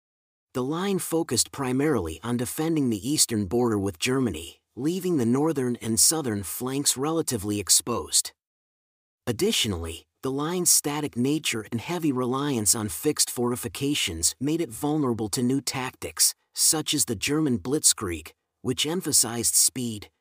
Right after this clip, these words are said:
maneuverability, and the bypassing of heavily fortified positions.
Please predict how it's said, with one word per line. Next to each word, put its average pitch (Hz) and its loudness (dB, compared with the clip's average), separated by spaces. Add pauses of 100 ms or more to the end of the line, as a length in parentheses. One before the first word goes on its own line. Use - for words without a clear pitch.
(140)
maneuverability, 139 0 (200)
and 131 0
the 120 -2
bypassing 117 -2
of 107 -6
heavily 151 -2
fortified 127 -2
positions. - 2